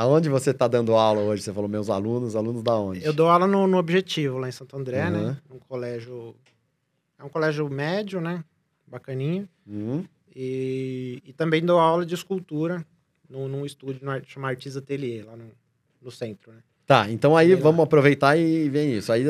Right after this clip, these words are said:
Speaker 1: do desenho você foi pra escultura, do desenho do grafite você foi pra escultura.
Speaker 2: É, aí eu comecei, comecei, eu comecei a partir no, do, da escultura, da, da, do grafite, eu comecei a partir pra uma coisa mais plástica.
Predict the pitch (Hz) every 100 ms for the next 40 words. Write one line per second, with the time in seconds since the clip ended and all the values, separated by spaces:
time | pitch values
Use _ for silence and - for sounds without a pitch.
0 | 139 147 156 185 151 175 185 180 180 175
1 | 190 170 135 101 104 117 151 147 127 127
2 | - 147 175 - 196 - 165 170 160 156
3 | 151 110 87 - 170 160 147 156 196 247
4 | 254 226 233 - - 190 190 208 185 170
5 | _ _ _ _ _ - 156 190 185 202
6 | 196 196 214 196 180 175 156 147 139 147
7 | 147 143 131 190 202 156 139 135 123 117
8 | 110 _ - _ 131 135 160 190 190 190
9 | 190 190 185 180 180 196 190 196 208 -
10 | 175 156 139 - 127